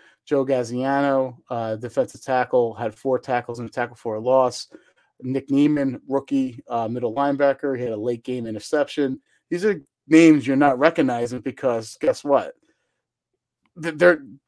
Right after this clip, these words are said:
they're just supplemental players. They're not your starters, but they started to show up, uh, this past weekend. And Justin Jones, Justin Jones is an interesting, uh, character because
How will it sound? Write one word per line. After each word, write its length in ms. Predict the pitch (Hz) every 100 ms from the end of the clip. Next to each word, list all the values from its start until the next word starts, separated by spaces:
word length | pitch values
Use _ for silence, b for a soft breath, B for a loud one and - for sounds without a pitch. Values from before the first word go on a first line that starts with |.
| _ -
they're 160 | 170
just 520 | 160 175 160 - - -
supplemental 640 | - 170 160 156 151 151
players. 460 | - 160 98 107
They're 100 | 123
not 200 | 123 131
your 100 | 123
starters, 420 | - - 143 117 104
but 140 | 117
they 100 | 127
started 300 | - 147 139
to 60 | 123
show 300 | - 127 123
up, 240 | 123 -
uh, 180 | - 113
this 160 | 113 110
past 300 | 123 110 -
weekend. 260 | 113 104
And 100 | 113
Justin 340 | 120 190 247 208
Jones, 420 | 160 127 107 - b b b b _
Justin 380 | 175 190 285 220
Jones 260 | 180 175
is 140 | 139 127
an 80 | 151
interesting, 480 | 151 139 139 123 127
uh, 200 | 123 117
character 500 | - 131 127 123 117
because 480 | 120 - 120 110